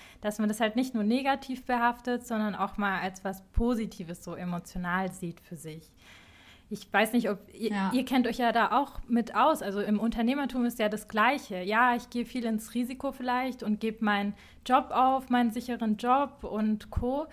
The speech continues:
Speaker 1: Aber es ist ja auch mit einer Chance verbunden in dem Sinne. Sonst wird man's ja
Speaker 2: Absolut.
Speaker 1: irgendwie auch nicht machen. Eine Chance, irgendwie glücklicher zu sein, vielleicht mehr zu verdienen.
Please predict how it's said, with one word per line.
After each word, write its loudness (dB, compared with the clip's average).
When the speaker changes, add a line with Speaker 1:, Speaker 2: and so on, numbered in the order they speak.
Speaker 1:
Aber -2
es -4
ist -8
ja 2
auch -2
mit -2
einer 0
Chance 2
verbunden -6
in -8
dem -6
Sinne. -12
Sonst -4
wird -2
man's 0
ja 2
Speaker 2:
Absolut. 2
Speaker 1:
irgendwie 2
auch -2
nicht -4
machen. -4
Eine -10
Chance, -6
irgendwie -4
glücklicher -4
zu -8
sein, -2
vielleicht 0
mehr 0
zu -12
verdienen. 0